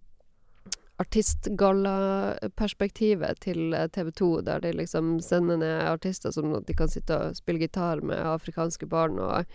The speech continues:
det der litt ufarlige bistands-, norske liksom bistandsperspektivet der det er vi som hjelper.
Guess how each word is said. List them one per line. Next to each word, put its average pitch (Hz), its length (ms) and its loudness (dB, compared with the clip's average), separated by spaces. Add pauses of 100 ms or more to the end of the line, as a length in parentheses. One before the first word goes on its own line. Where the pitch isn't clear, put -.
(420)
det 185 100 6
der 175 120 8
litt 175 300 0
ufarlige 175 760 4
bistands-, 180 760 4
norske 190 440 2
liksom 165 280 -2
bistandsperspektivet 185 1200 0
der 156 120 -4
det 165 80 -2
er 160 60 -2
vi 185 160 4
som 160 220 -2
hjelper. 170 360 -2